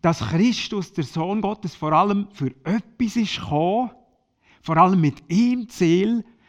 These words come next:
uns der, der himmlische Vater zu zeigen. Jesus hat einmal mit den Jüngern über das Thema diskutiert und einer von ihnen hat gesagt: „Ja, zeig uns doch der Vater.“ Und dann hat Jesus gesagt: „Wer mich sieht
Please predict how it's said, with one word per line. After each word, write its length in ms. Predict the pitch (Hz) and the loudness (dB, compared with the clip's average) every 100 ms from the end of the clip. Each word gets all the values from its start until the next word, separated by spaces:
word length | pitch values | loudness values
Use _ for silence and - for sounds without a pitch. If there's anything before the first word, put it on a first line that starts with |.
| _ - | _ 2
uns 380 | 190 233 - - - | 2 4 -2 -12 -10
der, 140 | 160 151 - - | -4 -4 -6 -10
der 120 | 139 | -6
himmlische 680 | 120 143 196 208 202 175 - | -2 0 0 0 -2 -4 -6
Vater 540 | - 139 139 _ 151 | -6 -4 -6 _ -10
zu 100 | - - | -10 -4
zeigen. 440 | 127 127 139 90 - _ _ _ _ _ _ _ - - - - - | 0 0 -2 -8 -14 _ _ _ _ _ _ _ -20 -20 -20 -20 0
Jesus 440 | 151 220 226 - | 2 2 0 -2
hat 180 | 202 190 | -2 0
einmal 340 | 160 175 214 | 0 2 2
mit 240 | 214 185 - | 0 0 0
den 120 | 160 | 0
Jüngern 440 | 185 233 233 - - | 2 2 0 -2 -4
über 180 | 185 180 | -4 -2
das 240 | 180 180 - | -4 -8 -6
Thema 340 | 165 190 202 | -2 -2 -2
diskutiert 720 | 180 165 - 170 - 214 220 | -2 -4 -4 -6 0 2 2
und 140 | 190 165 | 0 2
einer 220 | 208 196 | 2 0
von 180 | 175 185 | 0 0
ihnen 140 | 202 | 0
hat 80 | 170 | 0
gesagt: 260 | - 190 - - | 2 0 -2 -6
„Ja, 120 | 175 | -6
zeig 440 | - - 196 269 294 | -6 -2 0 0 0
uns 240 | 277 233 | -4 -4
doch 220 | - 180 - | -4 -6 -4
der 140 | 165 | -6
Vater.“ 380 | 147 156 - 165 - - | 0 0 0 -8 -10 -12
Und 80 | - | -2
dann 140 | 165 190 | 0 0
hat 120 | 156 | 2
Jesus 320 | 180 190 185 | 0 0 -4
gesagt: 460 | - 175 175 175 - _ _ _ - | 2 4 4 0 -20 _ _ _ -2
„Wer 320 | 156 165 160 | 2 4 4
mich 380 | 143 175 277 - | 2 2 0 -2
sieht 1160 | - - - - 240 247 156 107 - - - | -12 -14 -14 0 4 4 4 0 -6 -18 -20